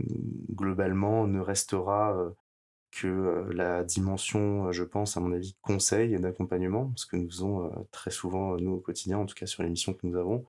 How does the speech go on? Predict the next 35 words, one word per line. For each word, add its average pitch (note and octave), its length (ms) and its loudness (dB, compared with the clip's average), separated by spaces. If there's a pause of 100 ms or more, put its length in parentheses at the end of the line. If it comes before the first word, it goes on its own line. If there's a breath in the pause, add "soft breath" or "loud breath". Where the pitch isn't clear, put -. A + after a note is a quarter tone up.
(600)
Euh, E2+ 320 0
pareil, F#2 520 0
euh, E2+ 200 -4
pour, E2 280 -2
euh, E2 60 0
effectivement F#2 440 -2
les F#2 80 0
recruteurs F2 460 -2
en F2 140 0
interne. F#2+ 380 0
Il - 60 -2
y - 40 -4
a F#2 40 -8
toute - 220 -8
cette F2+ 160 -6
dimension, F#2 580 0
euh, E2+ 140 0 (580)
conseil, G#2 640 4
euh, F2 100 2
de F2 160 -4
pouvoir, F#2+ 520 -2
euh, F#2+ 260 -6
mettre F#2 260 -4
en F2 60 -4
place F#2 260 -2
les F#2 80 0
bons F2+ 160 -2
process, G#2 760 0
euh, E2+ 240 0
de F2 480 -2
connaître F#2+ 300 0
son F#2 160 -2
environnement, F#2 640 0
connaître F#2 420 -2
ses, F2+ 380 -4